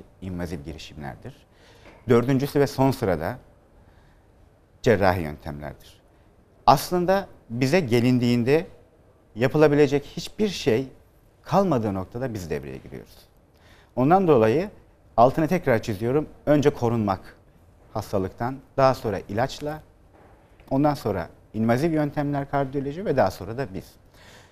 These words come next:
Evet, e, sağlık teknolojisi ilerliyor. Bunun karşısında, e, daha az travmatik yöntemlerle hastaları tedavi etme şansı buluyoruz.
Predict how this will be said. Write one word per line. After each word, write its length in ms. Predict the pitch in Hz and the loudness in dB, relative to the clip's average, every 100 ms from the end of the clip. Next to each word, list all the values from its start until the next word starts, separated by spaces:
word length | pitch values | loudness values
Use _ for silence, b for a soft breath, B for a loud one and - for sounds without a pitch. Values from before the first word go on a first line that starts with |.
| B | B
Evet, 360 | 220 226 - - | 6 6 4 -2
e, 320 | 120 123 120 117 | 0 4 2 2
sağlık 440 | - 151 185 - | 4 6 4 -2
teknolojisi 580 | 165 - 165 151 - 226 | -6 -2 0 -2 -4 -4
ilerliyor. 640 | 135 127 127 131 123 110 160 b b b | 2 6 6 6 4 4 0 b b b
Bunun 180 | 127 135 | -2 -2
karşısında, 760 | 135 127 123 123 - 123 131 127 B B B 104 | 2 2 2 -6 -6 0 0 0 B B B -6
e, 40 | 101 104 101 101 101 98 101 98 98 | -2 -2 -4 -6 -6 -6 -8 -8 -4
daha 280 | 104 110 156 | -2 0 2
az 420 | - 143 117 104 - _ _ - | 6 6 4 -4 -18 _ _ -4
travmatik 520 | 120 117 107 147 135 | 0 0 0 -4 -4
yöntemlerle 580 | 107 104 110 120 131 113 | -6 -4 -6 -4 -4 -6
hastaları 540 | 107 - 113 110 123 - | -10 -8 -4 -4 -4 -6
tedavi 340 | - 98 104 131 | -8 -4 -4 -4
etme 340 | 101 - 143 - | -6 -8 -10 -10
şansı 500 | - 95 92 - 175 - - 98 | -10 -10 -8 -8 -8 -10 -20 -8
buluyoruz. 500 | 120 123 101 76 - | 0 2 2 0 -10